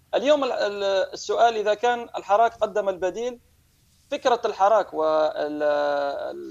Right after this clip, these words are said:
ال-، الفكرة العامة للحراك هي تتنحى وقع،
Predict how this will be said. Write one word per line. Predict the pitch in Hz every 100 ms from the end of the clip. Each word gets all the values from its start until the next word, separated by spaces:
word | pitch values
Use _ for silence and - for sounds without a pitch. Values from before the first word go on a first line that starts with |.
| - -
ال-، | 143 143 143 143 143 - 139
الفكرة | - 208 190
العامة | 170 226 214
للحراك | 170 156 160 185 196 185
هي | 196
تتنحى | 190 - 180 - 190
وقع، | 175 170